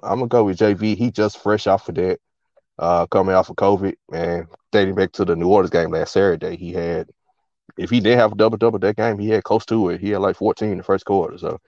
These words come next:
I give it to J V this week, only because Kyle only had, like, single digits against the Lakers. But twenty-seven points from Kyle against, uh, Charlotte,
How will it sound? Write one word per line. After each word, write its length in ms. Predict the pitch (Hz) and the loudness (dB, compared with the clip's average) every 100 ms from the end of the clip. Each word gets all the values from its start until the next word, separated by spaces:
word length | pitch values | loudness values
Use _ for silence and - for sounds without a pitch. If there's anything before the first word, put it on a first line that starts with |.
| _ _ _ - _ _ - | _ _ _ -20 _ _ -2
I 100 | 104 | -2
give 200 | 98 98 | 0 -6
it 60 | 85 | -6
to 40 | |
J 140 | - 85 | -8 -8
V 160 | 82 | -8
this 200 | 85 82 | -12 -14
week, 180 | - 90 _ _ _ _ _ _ _ - | -14 -18 _ _ _ _ _ _ _ 0
only 200 | 120 110 | 0 2
because 200 | 117 98 | 0 2
Kyle 360 | 117 107 95 | 6 6 6
only 160 | 90 87 | 2 -2
had, 180 | 92 87 | -2 -2
like, 140 | 82 | -6
single 220 | - 90 | -8 -10
digits 260 | 85 85 82 | -8 -10 -12
against 200 | 87 - | -14 -12
the 60 | - | -10
Lakers. 320 | 78 - - | -12 -12 -16
But 220 | - 67 - _ _ | -12 -12 -14 _ _
twenty-seven 380 | - 127 113 117 | 0 2 4 4
points 220 | - 117 | 4 2
from 80 | 101 | 2
Kyle 340 | 95 113 104 95 | 4 6 6 4
against, 300 | 101 92 101 | -2 -2 2
uh, 380 | 95 90 85 - _ _ _ | 4 2 0 -4 _ _ _
Charlotte, 480 | - - 135 113 | 2 6 6 4